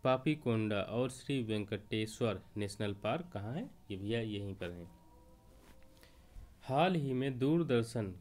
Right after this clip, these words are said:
केंद्र के अर्थ स्टेशन का उद्घाटन कहाँ हुआ है? गोरखपुर में।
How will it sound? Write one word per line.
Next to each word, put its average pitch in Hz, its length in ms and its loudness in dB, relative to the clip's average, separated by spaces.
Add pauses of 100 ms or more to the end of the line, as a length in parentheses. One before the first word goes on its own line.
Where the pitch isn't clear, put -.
(120)
केंद्र 151 300 2 (120)
के 135 180 0 (240)
अर्थ 160 300 4 (100)
स्टेशन 110 440 -4
का 107 160 -2
उद्घाटन 104 580 -2 (180)
कहाँ 117 320 -2
हुआ 92 300 -6
है? 87 220 -12 (800)
गोरखपुर 107 460 2
में। 87 200 -8